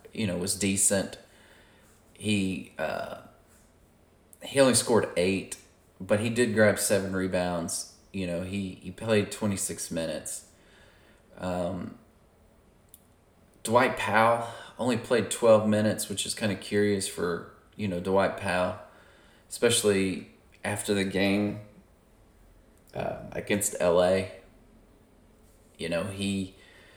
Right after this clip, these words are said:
I, I thought he would play more minutes based on that game, but, you know, he, he only played twelve,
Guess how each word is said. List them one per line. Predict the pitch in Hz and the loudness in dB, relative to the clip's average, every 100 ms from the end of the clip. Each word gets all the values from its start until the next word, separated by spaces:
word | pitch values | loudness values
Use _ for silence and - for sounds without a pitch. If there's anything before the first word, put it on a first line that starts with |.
| - - _ _ _ _ | -20 -20 _ _ _ _
I, | 110 110 110 | 2 4 6
I | |
thought | 110 107 | 6 6
he | 104 | 6
would | 104 98 | 4 2
play | 117 | 4
more | 101 98 107 | 6 8 8
minutes | 110 110 107 - | 8 8 4 4
based | 110 107 - | 6 6 6
on | 107 104 | 2 2
that | 92 | 0
game, | 107 104 101 101 | 2 2 2 2
but, | 95 87 82 - - _ _ _ _ | 4 4 2 -6 -20 _ _ _ _
you | 92 87 | -6 -2
know, | 85 | -2
he, | 87 92 - | -2 -4 -6
he | 110 | -2
only | 107 98 | -2 0
played | - 87 - | -2 -4 -2
twelve, | - 92 90 92 - | 2 4 4 4 0